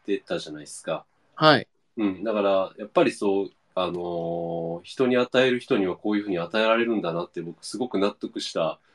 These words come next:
Speaker 1: 覚え
Speaker 2: あー。
Speaker 1: 見て。
Speaker 2: あー、そうなんですね。確かに、
Speaker 1: うん。
Speaker 2: そうなんですかね。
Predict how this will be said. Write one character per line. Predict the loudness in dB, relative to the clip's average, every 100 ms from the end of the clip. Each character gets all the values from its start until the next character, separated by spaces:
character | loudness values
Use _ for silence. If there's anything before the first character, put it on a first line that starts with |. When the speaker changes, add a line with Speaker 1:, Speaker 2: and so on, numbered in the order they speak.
| _ _
Speaker 1:
覚 | 0 2
え |
Speaker 2:
あ | 4
ー。 | 2 2 2 0 0 -6 _ _ -12
Speaker 1:
見 | -10
て。 | -12 -16 _ _ _ _ _ _
Speaker 2:
あ | 4
ー、 | 6 6 4 -2 -6 -10
そ | -2 0 0
う |
な | -4
ん | -10
で |
す | -8
ね。 | -8
確 | -6 -8 -2
か | 0
に、 | 2 2 0 -2 _ _ -8
Speaker 1:
う |
ん。 |
Speaker 2:
そ | -4
う |
な | -4
ん |
で | -6
す | -10
か | -6
ね。 | 2 4 6